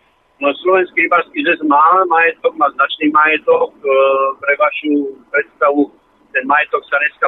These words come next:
pohybuje asi na hranici sedem miliónov eur, ale bol ďaleko vyšší. Práve to je to, čo sme poukazovali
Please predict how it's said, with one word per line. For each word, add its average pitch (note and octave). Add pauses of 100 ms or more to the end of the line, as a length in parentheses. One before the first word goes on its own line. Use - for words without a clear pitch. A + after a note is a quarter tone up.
pohybuje C#3
asi -
na C#3
hranici C3+
sedem C#3
miliónov C3+
eur, C#3
ale C#3
bol C3+
ďaleko C3+
vyšší. - (560)
Práve D3
to D3
je D3 (160)
to, C#3 (200)
čo D3 (140)
sme C3+
poukazovali C#3